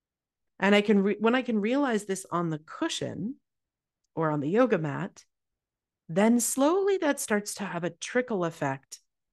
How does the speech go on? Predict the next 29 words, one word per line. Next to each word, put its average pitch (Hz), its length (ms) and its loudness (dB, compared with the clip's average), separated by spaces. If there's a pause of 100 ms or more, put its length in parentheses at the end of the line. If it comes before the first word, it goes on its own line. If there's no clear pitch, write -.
(440)
outside 208 540 -2
of - 140 -20
your - 240 -12 (320)
yoga 139 240 -6
practice. - 600 -20 (1800)
So 190 200 0
that 185 200 4
when 214 280 6
you 220 200 4
are 170 520 0 (100)
affronted 175 640 0
with 151 140 -8
somebody 135 640 -8
who's 165 440 -4
rude 165 380 0
in 170 120 0
the 165 80 0
grocery 151 420 -2
lineup 127 360 -8 (140)
or 147 160 -2
in 156 240 -4
traffic - 580 -8
or 147 420 -2 (240)
whatever 160 420 -2
it 120 120 -12
is, - 320 -20 (360)
like - 140 -16
these 160 180 -6
small 165 500 2